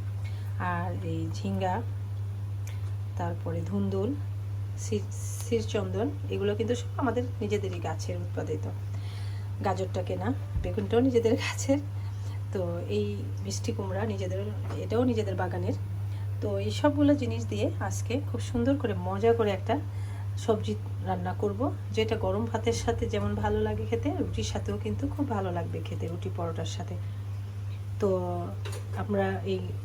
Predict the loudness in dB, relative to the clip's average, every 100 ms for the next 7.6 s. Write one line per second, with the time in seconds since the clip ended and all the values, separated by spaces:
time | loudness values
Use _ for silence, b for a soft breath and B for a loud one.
0 | -2 -2 -2 -2 0 0 0 -2 0 2
1 | 2 0 -2 -2 0 -2 0 -2 -2 -4
2 | -6 -6 B B B 2 2 2 2 2
3 | 2 0 0 -2 0 0 0 -2 -2 -2
4 | 0 2 0 0 0 0 0 0 -2 -4
5 | 0 -2 -2 -6 -6 -6 -4 4 6 6
6 | 2 0 0 0 0 0 -2 -2 -4 -4
7 | -4 B B -4 -2